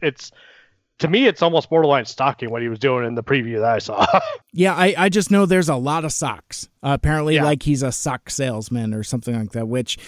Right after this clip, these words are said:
Speaker 2: which between that and his mustache, uh,
Speaker 1: Oh,
Speaker 2: is, is,
Speaker 1: God, that
Speaker 2: is
Speaker 1: thing.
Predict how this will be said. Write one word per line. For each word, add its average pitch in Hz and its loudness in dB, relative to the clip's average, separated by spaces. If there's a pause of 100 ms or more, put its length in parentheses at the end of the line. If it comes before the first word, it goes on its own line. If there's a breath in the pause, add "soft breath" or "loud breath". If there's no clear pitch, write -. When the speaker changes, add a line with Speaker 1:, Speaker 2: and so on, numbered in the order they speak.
(120 loud breath)
Speaker 2:
which 180 2
between 240 4
that 208 4
and 175 4
his 156 2
mustache, 175 0
uh, 143 2 (120)
Speaker 1:
Oh, 147 6
Speaker 2:
is, 135 -2
is, 165 2
Speaker 1:
God, 143 2
that 170 4
Speaker 2:
is 160 4
Speaker 1:
thing. 120 -8